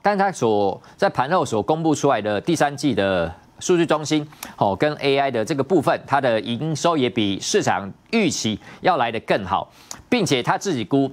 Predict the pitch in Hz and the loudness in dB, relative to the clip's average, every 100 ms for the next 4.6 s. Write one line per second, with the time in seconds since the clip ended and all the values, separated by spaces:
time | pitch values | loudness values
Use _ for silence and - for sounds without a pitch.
0 | 131 120 107 202 180 131 156 151 135 - | 0 -2 0 -2 0 0 0 0 -2 -4
1 | 190 185 - 165 117 156 139 139 110 123 | -2 0 0 0 0 0 2 0 0 -2
2 | 185 139 117 131 139 113 117 120 135 147 | -2 0 0 0 0 2 2 0 -2 0
3 | 110 120 135 123 101 85 - _ _ _ | -2 2 2 2 0 -2 -6 _ _ _
4 | - 120 85 - 123 110 | -4 -2 -2 -2 0 -2